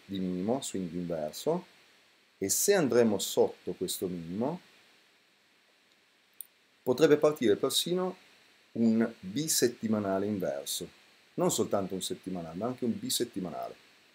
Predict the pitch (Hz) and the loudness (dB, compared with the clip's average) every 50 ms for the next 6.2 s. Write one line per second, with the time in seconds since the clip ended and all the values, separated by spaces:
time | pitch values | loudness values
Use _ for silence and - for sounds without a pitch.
0 | _ _ _ _ _ _ _ - 139 - 160 127 113 - - - 117 110 127 117 | _ _ _ _ _ _ _ -4 0 0 0 0 0 -4 -4 -4 0 2 4 4
1 | 110 107 95 - - 92 - - - 101 90 82 85 85 - - 123 127 131 131 | 6 4 4 2 0 -2 -4 -4 -2 0 0 0 0 -2 -2 0 2 0 0 -2
2 | - - - - _ _ _ - 113 110 110 110 120 123 - 120 117 117 117 113 | -8 -18 -20 -20 _ _ _ 0 2 2 4 2 2 4 6 6 6 6 6 4
3 | 98 87 80 78 78 78 73 - 87 95 120 147 131 117 - - 92 90 85 76 | 4 2 0 -2 -4 -6 -8 -4 2 6 6 6 6 4 0 -4 -4 -2 -2 -4
4 | 67 65 - - - 120 120 123 131 135 123 117 107 98 90 90 87 87 85 - | -4 -4 -6 -4 -2 0 2 2 2 4 4 4 4 4 2 0 -2 -2 -6 -8
5 | - - - 107 95 110 110 110 - - 131 117 - 101 90 82 - - - 110 | -8 -6 -6 -2 0 2 2 2 0 -2 -4 -4 -2 -2 -2 -2 -4 -2 0 2
6 | 107 107 107 | 2 2 0